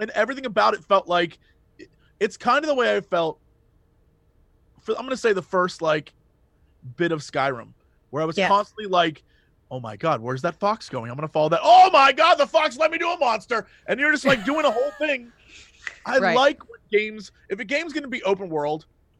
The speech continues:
Speaker 1: make me wanna be in that world.
Speaker 3: Mm-hmm.
Speaker 1: Not like, "All right, I gotta do, I gotta work.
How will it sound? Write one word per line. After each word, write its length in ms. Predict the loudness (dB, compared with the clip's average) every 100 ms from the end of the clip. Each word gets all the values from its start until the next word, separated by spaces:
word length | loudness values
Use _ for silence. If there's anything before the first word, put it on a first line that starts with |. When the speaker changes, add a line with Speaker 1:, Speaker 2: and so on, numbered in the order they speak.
| _ _ _ -20 -18
Speaker 1:
make 240 | -8 -6 -6
me 80 | -10
wanna 240 | -8 -8
be 180 | -10 -10
in 80 | -6
that 180 | -8 -8
world. 400 | -6 -4 -4 -8 _
Speaker 3:
Mm-hmm. 180 | -12 -4
Speaker 1:
Not 220 | -2 -2
like, 320 | 0 -2 -2 -8 _ _ _ _ _ _ -2
"All 220 | 2 4
right, 220 | 2 0
I 100 | 0
gotta 260 | 0 0 0
do, 320 | 0 0 -2
I 100 | -4
gotta 380 | -2 2 2 0
work. 500 | 0 0 0 -4 -16